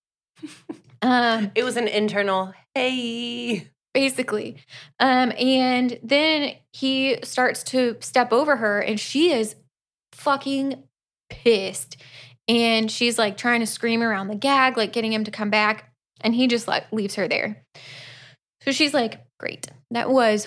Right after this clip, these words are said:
Speaker 2: one hundred percent my last chance of getting out of this bullshit. So what do I do here?"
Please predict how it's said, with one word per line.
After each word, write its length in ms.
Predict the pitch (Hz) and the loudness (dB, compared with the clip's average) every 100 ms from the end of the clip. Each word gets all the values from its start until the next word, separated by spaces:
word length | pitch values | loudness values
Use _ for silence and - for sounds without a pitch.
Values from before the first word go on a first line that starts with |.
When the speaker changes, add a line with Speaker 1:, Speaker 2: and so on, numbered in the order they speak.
| - | -8
Speaker 2:
one 240 | - 240 262 | -4 0 0
hundred 360 | 240 339 359 | 0 0 0
percent 340 | 214 202 196 170 | 0 -4 -4 -4
my 140 | 185 | -2
last 300 | 127 180 196 | 0 -2 -2
chance 260 | - 208 208 | -4 -4 -6
of 80 | 190 | -6
getting 220 | 196 190 | -6 -2
out 140 | 214 | -2
of 40 | 196 | -2
this 140 | 202 | -4
bullshit. 540 | - 180 - 196 190 - | -6 -6 -2 -2 -2 -2
So 1200 | - 240 226 220 220 220 220 220 220 220 220 220 | 0 2 4 4 4 2 2 2 0 0 0 -2
what 160 | 202 214 | 0 0
do 80 | 196 | 0
I 60 | 190 | -4
do 160 | 185 | -8
here?" 340 | 190 - 196 | -6 -4 -6